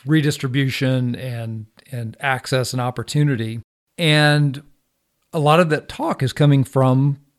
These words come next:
universities and academia and, and government and, and different aspects. But when I looked at the endowments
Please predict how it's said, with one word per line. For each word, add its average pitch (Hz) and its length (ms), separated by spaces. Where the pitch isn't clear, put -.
universities 123 960
and 113 440
academia 131 1040
and, 160 340
and 147 220
government 120 520
and, 113 160
and 127 140
different 120 320
aspects. 131 560
But 147 80
when 147 180
I 185 140
looked 202 280
at 135 180
the 120 340
endowments 127 1080